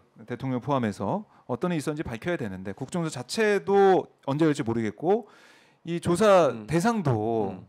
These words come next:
Speaker 1: 대통령실 뭐 전체적으로 이제 들여다본 게 아니잖아요. 그래서 이 답답한 상황인데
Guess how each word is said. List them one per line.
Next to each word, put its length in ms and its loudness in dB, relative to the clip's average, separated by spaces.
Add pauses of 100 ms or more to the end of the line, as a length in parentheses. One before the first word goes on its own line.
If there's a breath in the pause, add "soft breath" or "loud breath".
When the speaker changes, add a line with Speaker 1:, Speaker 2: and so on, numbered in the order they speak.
Speaker 1:
대통령실 800 -8 (400 soft breath)
뭐 100 -20
전체적으로 540 -4
이제 80 -8
들여다본 380 -2
게 60 -2
아니잖아요. 680 -6 (420 soft breath)
그래서 220 -16
이 80 -20
답답한 560 -8
상황인데 760 0